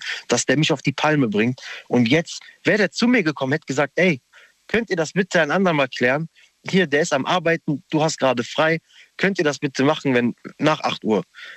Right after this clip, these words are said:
Ey, dann wär ich der letzte Mensch, der was gesagt hätte, ne? Ich wär aus dem Laden, ich hätte gesagt, „Alles klar, cool,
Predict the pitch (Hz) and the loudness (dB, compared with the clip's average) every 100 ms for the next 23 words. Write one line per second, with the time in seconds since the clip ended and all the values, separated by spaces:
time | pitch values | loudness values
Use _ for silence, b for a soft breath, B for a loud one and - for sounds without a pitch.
0 | B - 180 147 135 165 175 - 127 147 | B 0 2 2 0 0 0 0 2 2
1 | 175 - - 127 127 127 113 110 - 101 | 0 -2 0 2 2 0 0 0 0 2
2 | 104 104 90 - 85 98 - B B - | 2 0 -4 -4 0 0 -2 B B 0
3 | 143 139 117 113 139 151 139 - 127 147 | 2 2 2 0 0 -2 -6 -4 -2 0
4 | 139 - 156 143 151 151 | -2 -2 -2 0 0 0